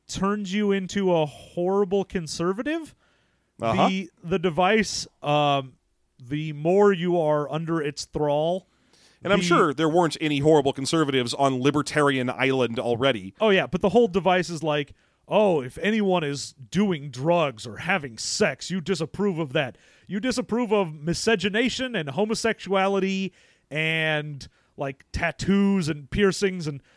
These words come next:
Speaker 1: all these kids need to get off your lawn, and, man,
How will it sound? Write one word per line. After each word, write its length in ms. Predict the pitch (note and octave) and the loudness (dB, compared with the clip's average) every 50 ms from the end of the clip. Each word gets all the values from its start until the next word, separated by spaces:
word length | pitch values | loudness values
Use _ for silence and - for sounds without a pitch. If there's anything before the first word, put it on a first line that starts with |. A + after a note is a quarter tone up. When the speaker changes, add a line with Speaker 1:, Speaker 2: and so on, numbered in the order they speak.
| _ _ _ | _ _ _
Speaker 1:
all 180 | - F#3 A3 F#3+ | 0 0 2 2
these 200 | A3 G#3 F#3 - | 2 0 -2 -2
kids 360 | - - G3 G#3 G3+ D3+ D#3+ | -2 2 2 2 2 2 -2
need 120 | F#3 F3 | -4 -4
to 60 | D#3 | -4
get 200 | - - F3+ G3 | -2 0 0 2
off 160 | G3 F#3+ F#3 F3+ | 2 2 2 0
your 120 | E3+ D#3+ | 0 0
lawn, 320 | D#3 E3 F3 F3+ F3 F3 | 0 0 2 2 2 2
and, 160 | D#3+ C#3 C3+ - _ _ _ _ _ _ _ | 0 -2 -6 -10 _ _ _ _ _ _ _
man, 480 | D3+ G3 A3 A3 A3 G#3+ G#3+ G#3 G3 | -2 0 2 4 4 4 4 2 0